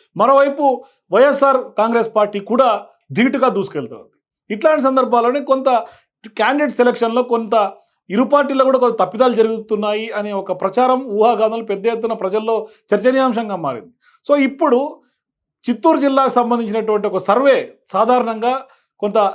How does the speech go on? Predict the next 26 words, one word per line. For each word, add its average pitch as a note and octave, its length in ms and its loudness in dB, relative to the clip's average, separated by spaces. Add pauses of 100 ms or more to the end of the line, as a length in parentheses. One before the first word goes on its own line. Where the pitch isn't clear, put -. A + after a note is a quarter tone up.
ఎన్నికల A#3 320 2
సమయం A3+ 340 0
అనగానే G#3+ 300 -4
సర్వేలు A#3 320 2
తెర G#3 140 -2
మీదకి G3+ 240 -4
వస్తుంటాయి. D#3 400 -8 (440)
అయితే C4 240 2
గ్రౌండ్ B3+ 420 2
రియాలిటీ, C#4 420 0
క్షేత్రస్థాయిలో B3 880 0 (240)
వాస్తవిక A#3 400 0
పరిస్థితులు A3 420 0
ఏ G3+ 40 6
విధంగా G3+ 300 0
ఉన్నాయి, F#3+ 280 -8 (380)
మరోవైపు B3 400 2
అభ్యర్థులు B3 480 2
గెలుపోవటంలు A3+ 600 2
ఏ G3 60 4
విధంగా G#3 300 0
ఉన్నాయి, G3+ 280 -8 (260)
ప్రజలు B3+ 260 4
ఎవరితో A#3 380 2
అండగా A3+ 320 2
ఉన్నారు G#3+ 380 0